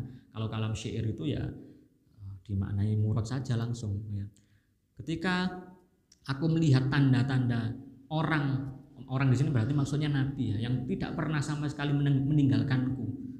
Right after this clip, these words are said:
meninggalkan hatiku, eh, untuk diketahui tanda-tanda tersebut, ya, maka aku turun, turun berpisah dari rombonganku, biarkan rombonganku tetap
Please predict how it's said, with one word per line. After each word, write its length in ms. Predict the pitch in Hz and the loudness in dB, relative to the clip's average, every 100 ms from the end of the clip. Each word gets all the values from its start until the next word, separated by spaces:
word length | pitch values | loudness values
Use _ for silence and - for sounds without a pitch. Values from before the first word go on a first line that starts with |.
| - | 0
meninggalkan 480 | 135 117 117 143 | 4 6 4 2
hatiku, 560 | 127 107 - 127 - 113 104 - - - _ 113 | 2 2 2 -2 -2 -4 -4 -8 -16 -20 _ -4
eh, 260 | 107 107 - | -2 -2 -2
untuk 320 | 165 175 139 | -2 -2 0
diketahui 560 | 127 131 143 135 139 139 | 0 0 2 6 6 6
tanda-tanda 560 | 131 120 123 117 110 | 4 4 2 0 0
tersebut, 400 | 110 - - 123 - - - - _ _ | -2 -4 -4 -6 -6 -12 -18 -20 _ _
ya, 160 | 98 | -4
maka 320 | 101 123 185 190 | -2 -2 -4 -4
aku 240 | 196 196 | -4 -2
turun, 480 | 220 196 160 - - - - - - _ _ _ - | 2 2 2 0 -6 -10 -16 -20 -20 _ _ _ -4
turun 480 | 170 190 220 214 135 | 0 2 0 -2 -4
berpisah 400 | - 214 208 190 | -2 -2 -2 2
dari 240 | 135 135 | 4 4
rombonganku, 560 | 151 135 120 135 147 135 | 4 2 4 2 2 2
biarkan 320 | 147 180 175 | 0 0 -2
rombonganku 560 | 160 127 127 131 - | 2 2 2 0 -2
tetap 220 | - - | -6 -8